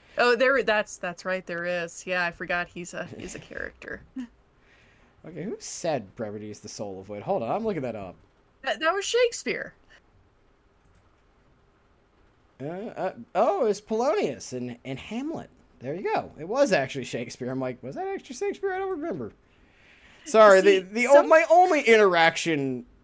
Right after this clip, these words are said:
Speaker 2: with, with Hamlet in a long time was performing it live as Horatio, where I learned a very valuable lesson.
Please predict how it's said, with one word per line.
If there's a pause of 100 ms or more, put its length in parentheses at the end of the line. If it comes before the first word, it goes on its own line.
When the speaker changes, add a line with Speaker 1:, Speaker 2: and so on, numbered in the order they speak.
Speaker 2:
with, (2250)
with
Hamlet
in
a
long
time
was
performing
it (1700)
live (220)
as
Horatio,
where
I
learned
a
very
valuable
lesson.